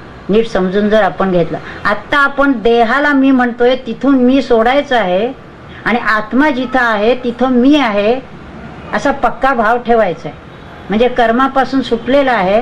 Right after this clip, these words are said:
पण सुटलेलं आहे ते अधांतरी नाही, इथं आहे, माझं ठिकाण हे आहे, जे आत्मेचं ठिकाण आहे, सच्चिदानंद स्वरूप आहे, ते माझं ठिकाण आहे, त्या ठिकाणी बसायचं आहे. म्हणजे इथून सुटलं तरी तिथं बसायचं आहे,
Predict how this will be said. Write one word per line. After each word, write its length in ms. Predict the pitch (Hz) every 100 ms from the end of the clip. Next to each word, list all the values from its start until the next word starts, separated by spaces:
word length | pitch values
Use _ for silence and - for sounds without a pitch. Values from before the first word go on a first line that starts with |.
| - - - - - -
पण 60 |
सुटलेलं 460 | - 220 233 277 277
आहे 140 | 277
ते 60 | 277
अधांतरी 520 | 247 226 285 277 294
नाही, 360 | 277 233 262 233
इथं 220 | 233 269
आहे, 220 | 240 180 143 - - -
माझं 260 | 185 185 247
ठिकाण 460 | - 170 214 214
हे 240 | 165 185 175
आहे, 200 | 156 147 - - - - - -
जे 60 | 208
आत्मेचं 540 | 226 220 254 320 302
ठिकाण 420 | 254 240 226 202 190
आहे, 140 | 226
सच्चिदानंद 760 | 220 - - 285 294 277 262 254
स्वरूप 460 | - 214 208 185
आहे, 160 | 202 262
ते 300 | - 302 330
माझं 300 | 277 226 226
ठिकाण 440 | 226 185 190 180
आहे, 480 | 175 208 262 - - - - - - - - -
त्या 120 | 262
ठिकाणी 440 | 302 247 247 240 233
बसायचं 500 | 208 190 190 165 165
आहे. 100 | - -
म्हणजे 200 | 202 220
इथून 360 | 226 - 294
सुटलं 520 | 277 240 226 269 285 240
तरी 160 | 269 277
तिथं 380 | - 208 - 285
बसायचं 500 | 208 190 170 156
आहे, 80 | 156